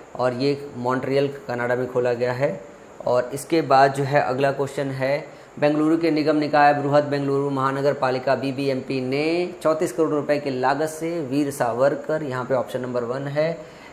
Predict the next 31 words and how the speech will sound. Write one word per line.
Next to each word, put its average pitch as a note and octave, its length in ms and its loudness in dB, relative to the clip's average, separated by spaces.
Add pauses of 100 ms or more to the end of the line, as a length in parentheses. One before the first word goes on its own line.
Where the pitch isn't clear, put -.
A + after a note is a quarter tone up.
(100)
इस - 220 -6
पुल D3+ 300 0
का D3 200 4
निर्माण C3 360 0
किया, C#3 220 0
ओवरफ्लाई C3 460 2
का B2+ 100 -4
निर्माण B2 360 -2
किया C#3+ 200 -4
है। D3+ 80 -6
हाल C#3 220 0
ही D3+ 80 2
में D#3 140 0
रेलवे C#3+ 280 0
सुरक्षा C#3 320 -4
बल B2 140 0
आरपीएफ़ C#3+ 400 0
ने C#3+ 100 -2
एक C3+ 220 -4
देशव्यापी C3+ 460 -2
अन्वेषण C3+ 400 -2
में C#3+ 120 -4
एक C#3 220 -6
और C#3 180 2
अवैध C#3 240 0
सॉफ्टवेयर, C#3 580 -2 (280)
जिसका C#3 240 -2
नाम C#3 220 0
है C3 80 -2
रियल C#3+ 280 4
मैंगो C#3 640 2